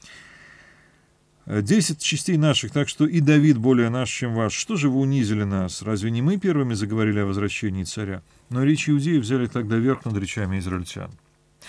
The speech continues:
То есть, смотрите, царство на самом деле не очень единое. Всё-таки Давид больше царь иудеев. Он с самого начала, когда ещё он только становился царём, да,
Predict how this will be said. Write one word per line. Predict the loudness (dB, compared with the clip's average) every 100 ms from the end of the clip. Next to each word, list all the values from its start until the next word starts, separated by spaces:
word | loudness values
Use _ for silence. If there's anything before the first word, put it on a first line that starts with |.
| -20 -8
То | -6
есть, | -2
смотрите, | 0 0 -4 -4
царство | 0 0 -2 -4
на | -2
самом | -2 0
деле | 0 0
не | -2
очень | -4 -4
единое. | -4 -4 -4 -6 -6 -12 -20 _ _ _ _ _ _ _ _ _ -20 -20 -20 -10
Всё-таки | -2 -2 0 0
Давид | 2 2 0
больше | 0 -2 -2 -4
царь | -2 -2 0
иудеев. | -2 0 -2 -2
Он | -4
с | 0
самого | 0 0
начала, | -2 -2 -2 -2 0 -2
когда | -4 -4 -2 -2 -4 -10 _ _ _ _ _ _ _ -12
ещё | -6 -4 -4
он | -2
только | -4 -6
становился | -6 -4 -2 -2 -2 -4
царём, | -6 -6 -4 -6 -4
да, | -4